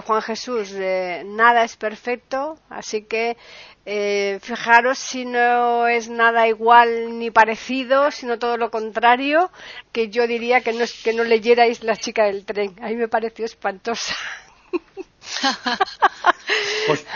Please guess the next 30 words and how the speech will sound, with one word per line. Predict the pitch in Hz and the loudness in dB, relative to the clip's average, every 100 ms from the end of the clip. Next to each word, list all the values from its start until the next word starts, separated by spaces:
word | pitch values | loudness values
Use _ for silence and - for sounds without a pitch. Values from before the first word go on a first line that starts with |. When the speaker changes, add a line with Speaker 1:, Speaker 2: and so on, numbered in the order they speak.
| - - | -8 -4
Speaker 2:
a | 127 | 0
mí | 143 | 2
me | 160 | 2
gustó | 180 156 - 160 | 2 0 -2 -2
muchísimo. | 160 - 202 - 120 - - - | -2 -2 -4 -6 -10 -12 -14 -20
Speaker 1:
Yo | 233 214 285 | -10 -4 -2
creo | 294 294 | 2 2
que | 285 | 0
es | 277 | -4
uno | 277 262 | -4 0
de | 254 | 0
los | 240 233 | -2 -4
libros | 247 269 240 254 277 - - - | -6 -4 0 2 0 -8 -16 -4
que | 220 214 214 | -2 -2 -4
se | - 214 | -4 -6
infló | 196 - 220 | -6 -8 -6
demasiado, | 214 208 208 - 240 220 226 247 - | -4 -6 -8 0 2 2 0 -2 -8
que | 202 | -16
se | - | -12
le | 208 202 | -10 -8
dio | 208 208 | -6 -8
muchísima | 202 - 208 208 - 202 196 196 190 | -10 -16 -14 -12 -12 -12 -8 -6 -6
difusión, | 185 196 202 - - 220 220 214 | -6 -12 -12 -12 -6 -4 -4 -6
mucha | 214 233 269 233 | -10 -10 -6 -4
más | 226 226 | -2 -2
de | 233 | -2
la | 214 196 | -2 -4
que | 196 | -6
el | 196 190 190 | -8 -8 -6
libro | 202 208 220 233 233 | -4 -2 0 2 0